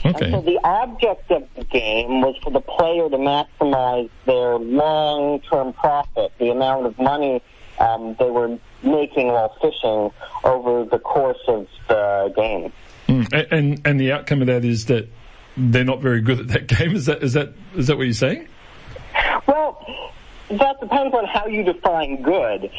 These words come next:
Speaker 2: Um, they, they certainly do better than, than, let's say, ra-, random number generation. So if you just entered a random number of fish to take out of the ocean, you do worse than, than humans. Um,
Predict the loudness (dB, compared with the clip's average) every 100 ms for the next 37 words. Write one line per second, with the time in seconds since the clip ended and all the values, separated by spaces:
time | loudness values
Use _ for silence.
0 | -12 -4 0 2 0 -4 -2 0 -2 -2
1 | -2 -2 0 0 0 0 0 -2 0 0
2 | 2 0 0 0 0 -2 -4 -10 -2 0
3 | 0 -2 -4 -6 -6 0 0 2 0 0
4 | -4 -8 -8 0 0 0 0 0 0 -2
5 | 0 0 2 0 0 0 0 0 0 2
6 | 0 2 0 0 0 0 0 0 -2 0
7 | 0 2 -2 2 0 2 0 0 2 2
8 | 2 0 0 0 0 0 2 0 0 2
9 | 2 0 -4 -20 0 0 0 -2 0 0
10 | -2 -4 0 -2 2 0 0 0 2 0
11 | 0 -2 -2 0 -2 2 2 4 2 2
12 | -2 -6 0 2 2 -2 -4 -10 -20 0
13 | 0 2 -2 0 2 2 2 2 0 -4
14 | -18 -18 -16 0 2 2 0 -2 -6